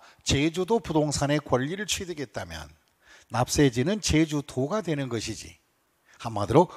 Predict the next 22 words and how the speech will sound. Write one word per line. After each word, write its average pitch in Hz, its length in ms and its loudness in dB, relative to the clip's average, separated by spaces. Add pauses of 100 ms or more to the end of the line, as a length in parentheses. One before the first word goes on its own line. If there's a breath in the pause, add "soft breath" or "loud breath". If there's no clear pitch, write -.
(120)
권리 143 380 2
소유자 127 440 2
주소지가 160 640 -6
되는 139 220 -8
것은 160 240 -6
아니다. 92 360 -12
그래서 117 420 -2 (320 loud breath)
권리 160 420 4
소유자 151 420 2
주소지가 160 600 -4
아니라 107 380 0 (240 loud breath)
부동산 143 540 2
소재지로 214 680 -4
한다는 127 500 -6
거 151 200 -4 (160 loud breath)
시험에 170 580 -2
자주 - 520 -4
나왔던 175 380 -6
지문이에요. 101 680 -10 (1300)
그래서 123 260 0 (220 loud breath)
물건지 175 640 2
지자체가 123 920 -2